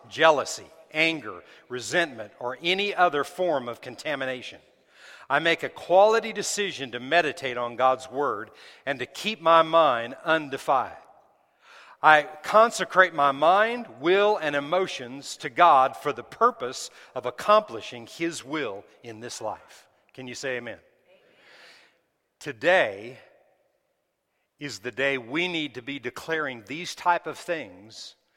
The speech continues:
so that tradition <clears throat> has no more hold on us, and the truth of God's word is what is leading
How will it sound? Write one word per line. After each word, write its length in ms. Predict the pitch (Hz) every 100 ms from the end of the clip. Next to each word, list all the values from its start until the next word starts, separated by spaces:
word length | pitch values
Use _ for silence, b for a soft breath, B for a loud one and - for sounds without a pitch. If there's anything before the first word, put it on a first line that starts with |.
| b b b
so 260 | - - 143
that 180 | 139 -
tradition 760 | - 131 139 196 - 139 151 _
<clears throat> 500 | - 107 85 _ _
has 260 | - 135 110
no 220 | 135 160
more 180 | 143 113
hold 340 | - 190 170
on 160 | 123 98
us, 300 | 95 - - _ _ _ _ _ _ _ _ _ B B B B B B 151
and 160 | 120
the 80 | 110
truth 360 | - 175 185 156
of 140 | 113
God's 320 | 139 127 -
word 460 | 127 156 107 98 - 127
is 180 | 113
what 220 | 104 107 98
is 120 | 92
leading 360 | 107 104 85